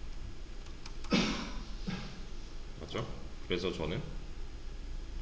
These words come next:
people I 번째의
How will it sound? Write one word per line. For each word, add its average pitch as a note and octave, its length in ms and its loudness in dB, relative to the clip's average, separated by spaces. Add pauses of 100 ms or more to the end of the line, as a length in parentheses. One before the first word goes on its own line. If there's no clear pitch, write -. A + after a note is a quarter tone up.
(580)
people A2+ 680 4 (1700)
I A2+ 280 8
번째의 F2+ 760 6